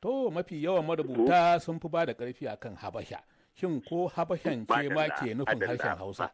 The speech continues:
Speaker 2: madalla, Habasha.
Speaker 1: Na'am.
Speaker 2: Maguzza daga ba-, Habasha. Asalin su,
Speaker 1: Na'am.
Speaker 2: su ne, in ka ji Habasha ka tambaya asalin sarautar Maguzza, a ha-,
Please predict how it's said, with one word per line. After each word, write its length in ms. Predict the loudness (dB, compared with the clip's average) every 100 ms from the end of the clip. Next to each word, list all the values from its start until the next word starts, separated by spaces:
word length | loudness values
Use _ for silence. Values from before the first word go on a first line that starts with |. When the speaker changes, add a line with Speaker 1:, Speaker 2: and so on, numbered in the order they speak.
| -2
Speaker 2:
madalla, 560 | 0 0 0 0 -2 0
Habasha. 480 | 2 2 0 -2 -4 -6 _ -8
Speaker 1:
Na'am. 200 | -8 -10 _ _
Speaker 2:
Maguzza 1080 | 0 2 2 0 -4 -4 2 2 4 0 -2 _ -6
daga 260 | 0 0
ba-, 140 | 0 -2 -2
Habasha. 400 | 0 0 0 -4 -2
Asalin 480 | -2 2 2 4 2 0
su, 240 | 2 2 0 _ -8
Speaker 1:
Na'am. 200 | -8 -10 _ -2
Speaker 2:
su 160 | 4 6
ne, 300 | 6 4 0 -2 0
in 160 | 0
ka 100 | 2 0
ji 120 | 0
Habasha 340 | 0 -2 -6
ka 100 | -4 -2
tambaya 320 | 2 2 2 0
asalin 260 | 2 2 4
sarautar 580 | 4 4 2 -2 -2 -10 _ _ 0
Maguzza, 800 | 2 2 2 0 2 2 2 0 0
a 40 | 2 2
ha-, 120 | -2